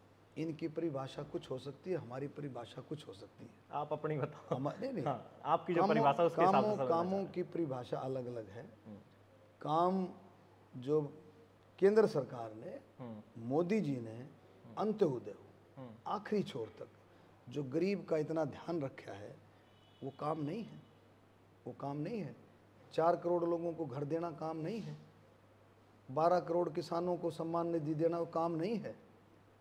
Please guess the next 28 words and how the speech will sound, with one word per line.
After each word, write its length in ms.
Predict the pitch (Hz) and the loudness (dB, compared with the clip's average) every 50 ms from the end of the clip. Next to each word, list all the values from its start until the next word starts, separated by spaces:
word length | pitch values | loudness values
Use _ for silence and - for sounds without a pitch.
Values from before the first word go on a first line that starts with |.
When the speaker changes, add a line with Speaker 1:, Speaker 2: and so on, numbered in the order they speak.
| - - - - - - - - - 131 | -20 -20 -20 -20 -20 -20 -20 -20 -16 0
Speaker 1:
दस 220 | 123 165 185 - | 2 2 2 2
करोड़ 280 | - - 175 180 180 170 | -2 0 2 2 2 2
से 140 | - 175 175 | 0 -2 4
ज़्यादा 300 | 151 170 170 170 175 170 | 6 6 6 6 6 4
महिलाओं 460 | 160 151 151 156 156 165 175 175 170 | 4 2 2 2 2 4 2 2 2
को 180 | 156 170 170 | 2 2 0
उज्ज्वला 300 | 165 156 160 165 170 170 | 2 2 2 2 4 4
योजना 420 | 170 165 170 170 160 170 170 175 175 | 4 4 2 2 2 0 0 0 0
का 160 | 160 160 165 | 0 0 0
लाभ 200 | 165 170 170 165 | 2 2 0 0
देना 220 | 151 151 160 165 | 0 -2 -2 -2
वो 80 | 170 170 | -2 -4
काम 260 | 160 - 175 175 180 | 0 2 2 2 2
नहीं 240 | 175 160 185 240 226 | 2 0 0 0 -2
है, 160 | 190 - 120 - - - - - - - - - - - - - - - - - - - - - - - - | -4 -8 -14 -16 -18 -20 -20 -20 -20 -20 -20 -20 -20 -20 -20 -20 -20 -20 -20 -20 -20 -20 -20 -20 -20 -6 0
तीन 200 | 170 190 196 190 | 0 2 2 2
करोड़ 280 | 185 185 180 185 175 | 2 4 6 6 8
लखपति 440 | 175 175 175 180 - - 180 160 185 | 8 8 6 6 4 -2 0 0 0
दीदी 280 | 170 156 180 170 175 180 | 2 2 2 4 4 2
बनाना, 500 | 160 170 170 175 175 180 180 170 - - - - - - - - - - - - - - - - - - - - - - | 2 4 2 4 4 4 2 2 0 -6 -14 -18 -20 -20 -20 -20 -20 -20 -20 -20 -20 -20 -20 -20 -20 -20 -20 -20 4 10
सेल्फ 240 | 180 185 185 - 165 | 10 10 10 10 6
हेल्प 140 | 160 165 | 6 6
ग्रुप 300 | 156 156 165 175 165 156 | 6 2 2 2 2 4
के 80 | - 180 | 2 2
ज़रिए 280 | 160 170 175 175 180 180 | 4 4 4 4 2 4
से 120 | 147 180 | 4 4
आप 140 | 175 160 170 | 4 4 2
इतने, 340 | 170 165 180 180 175 151 | 2 4 4 4 4 2